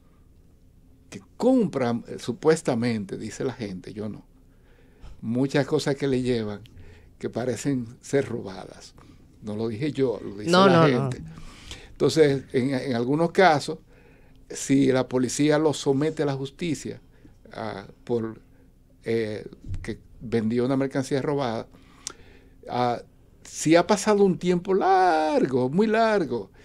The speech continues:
Speaker 1: y la persona, ah, se rehabilitó, puede conseguir un perdón,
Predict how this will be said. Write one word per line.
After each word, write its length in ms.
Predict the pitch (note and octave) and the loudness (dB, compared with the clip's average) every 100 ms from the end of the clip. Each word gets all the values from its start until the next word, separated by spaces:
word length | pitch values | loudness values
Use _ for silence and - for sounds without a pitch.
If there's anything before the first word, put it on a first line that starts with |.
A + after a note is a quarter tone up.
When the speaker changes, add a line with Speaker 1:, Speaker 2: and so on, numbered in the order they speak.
| - - | -20 -6
Speaker 1:
y 100 | B2+ | -2
la 160 | C#3 C3+ | 0 -2
persona, 540 | B2+ - D3 E3 D3 - - _ _ - _ - _ _ - _ - | -4 -2 0 0 -4 -8 -20 _ _ -20 _ -20 _ _ -20 _ -2
ah, 460 | B2+ A#2 A2+ - - - | 0 0 -2 -8 -12 -16
se 180 | - C#3 | 0 2
rehabilitó, 720 | C#3+ C3+ C#3+ D3+ D3 C3 A#2+ - - - | 4 4 4 0 2 0 0 -6 -20 -6
puede 300 | C3+ C3+ B2+ | 2 2 2
conseguir 460 | C#3 A#2+ B2 A2 A2 | 0 -2 -4 -6 -8
un 100 | G#2 | -8
perdón, 360 | - G#2+ G2 | -10 -8 -10